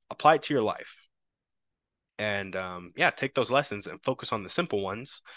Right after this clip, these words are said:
because your father's commandments and your mother's teachings, they guide you, they lead you, they watch over you, and they talk with you, right? So they advise you.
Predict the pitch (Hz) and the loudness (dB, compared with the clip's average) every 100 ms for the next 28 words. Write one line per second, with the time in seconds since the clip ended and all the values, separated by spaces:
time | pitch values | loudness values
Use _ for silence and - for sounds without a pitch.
0 | - - - 101 104 98 98 - 135 147 | -20 -20 -10 -2 -2 -2 -2 4 6 6
1 | - 110 101 104 101 95 95 107 120 - | 2 0 0 -2 -6 -8 -6 -2 -2 -2
2 | 151 131 95 92 98 107 - _ _ _ | -2 -2 -4 -8 -12 -14 -18 _ _ _
3 | - 98 123 143 - 92 104 - _ _ | -10 0 4 4 4 -8 -12 -16 _ _
4 | _ - 101 127 147 - 92 101 127 - | _ -6 -2 0 -2 -4 -8 -10 -14 -20
5 | - - - _ - 104 101 - 110 113 | -20 -20 -20 _ -2 0 -2 -2 4 6
6 | 165 160 104 101 107 113 - 160 - 82 | 6 4 2 -2 -2 -2 2 4 2 -4
7 | - - - - 92 107 - - - 98 | -12 -20 -20 -12 -6 -4 -6 -12 -6 -4
8 | 101 123 123 92 - | 0 0 0 -4 -10